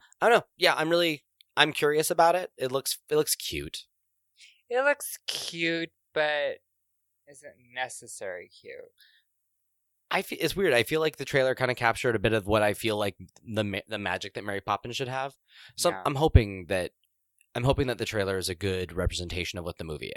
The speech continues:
Speaker 1: is.
Speaker 2: They should have just made a movie based upon the musical that they made for Broadway, 'cause that
Speaker 1: Mm.
Speaker 2: was a really fucking good show.
Speaker 1: My brother-in-law traveled with that show.
Speaker 2: Really?
Speaker 1: Yeah.
Speaker 2: I have an eyelash on my eye. That's why I'm picking my eye. Fucked up.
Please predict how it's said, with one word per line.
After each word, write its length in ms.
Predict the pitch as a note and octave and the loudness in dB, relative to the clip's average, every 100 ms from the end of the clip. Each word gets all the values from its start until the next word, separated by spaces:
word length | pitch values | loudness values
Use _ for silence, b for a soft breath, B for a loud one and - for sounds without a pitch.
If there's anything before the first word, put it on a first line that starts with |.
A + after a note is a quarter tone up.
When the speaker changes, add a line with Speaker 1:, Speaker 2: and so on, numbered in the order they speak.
| - | -8
Speaker 1:
is. 240 | - - _ _ - | -8 -8 _ _ -10
Speaker 2:
They 80 | |
should 180 | C3 G3 | -6 -2
have 80 | G#3+ | -2
just 200 | C#3+ - | -4 -6
made 240 | B2 A2+ | -2 -2
a 100 | G2 | -4
movie 400 | A2 A2 G#2 G#2+ G#2 - _ _ - | -8 -10 -10 -8 -8 -10 _ _ -6
based 300 | G#2+ G2+ - | -6 -6 0
upon 240 | - G#2+ | 0 0
the 60 | F#2+ | -6
musical 640 | G#2 C3+ - - - - _ _ _ - | -6 -8 -8 -12 -12 -14 _ _ _ -8
that 140 | G#2+ | -8
they 120 | A2 | -6
made 340 | G2+ G2 F#2 F2 _ | -10 -10 -10 -12 _
for 160 | - G2+ | -8 -6
Broadway, 600 | G#2 B2 A2+ F#2 - - - | 0 2 2 -2 -10 -16 -16
'cause 300 | G2 G#2 G2+ | -12 -10 -4
that 160 | B2 A#2 | -2 -2
Speaker 1:
Mm. 40 | |
Speaker 2:
was 120 | G2 | -6
a 60 | F#2 | -10
really 280 | G2+ G#2 F#2+ | -8 -8 -8
fucking 340 | G2+ - F#2 | -12 -14 -18
good 180 | F#2 F2 | -16 -12
show. 360 | - B2+ G#2 - | -8 -6 -8 -4
Speaker 1:
My 100 | D3+ | 0
brother-in-law 460 | D3 E3+ F3+ C#3 B2+ | 6 6 6 4 4
traveled 400 | - E3+ C#3+ F#2+ | 4 0 2 -2
with 140 | F#2 | -4
that 180 | D#2+ E2 - _ | -4 -6 -8 _
show. 380 | - - B2+ G2+ | -6 -4 -4 -8
Speaker 2:
Really? 400 | A#2+ B2 C#3+ F#3 | -8 -6 -8 -10
Speaker 1:
Yeah. 440 | A#2+ B2+ B2 G#2+ F#2 | -6 -4 -4 -4 -6
Speaker 2:
I 20 | A#2+ | -12
have 120 | F3 - | -20 -16
an 80 | - - | -16 -12
eyelash 420 | B2 B2+ A#2+ - | -12 -12 -14 -16
on 60 | G#2+ | -16
my 60 | |
eye. 200 | G2+ G2 G#2 | -14 -14 -16
That's 200 | G#2+ - | -20 -20
why 60 | |
I'm 80 | A#2 _ | -20 _
picking 220 | A#2 _ | -20 _
my 80 | G#2 | -20
eye. 480 | F#2+ - G2 F#2 F#2+ _ _ _ _ _ - | -20 -20 -20 -20 -20 _ _ _ _ _ -20
Fucked 240 | A2+ _ | -20 _
up. 180 | G#2 | -18